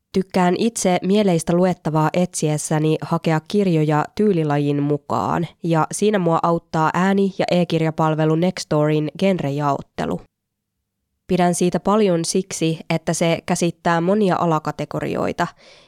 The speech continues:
Esimerkiksi dekkareiden alta löytyvät erikseen niin kovaksi keitetyt dekkarit kuin cozy crimekin.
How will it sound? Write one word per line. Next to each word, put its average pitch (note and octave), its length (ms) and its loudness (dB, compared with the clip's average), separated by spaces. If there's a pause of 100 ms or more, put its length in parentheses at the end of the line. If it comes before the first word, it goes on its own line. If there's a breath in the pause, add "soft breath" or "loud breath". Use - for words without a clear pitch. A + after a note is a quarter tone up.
(120 loud breath)
Esimerkiksi D#3+ 640 -2
dekkareiden E3 680 0
alta D#3+ 440 0
löytyvät E3 560 -2
erikseen D#3+ 600 -2 (120)
niin D#3+ 300 -2
kovaksi F3+ 360 -2
keitetyt E3+ 580 -2
dekkarit E3 480 -4 (160)
kuin D#3+ 380 0 (180)
cozy E3+ 280 2
crimekin. C#3 760 -4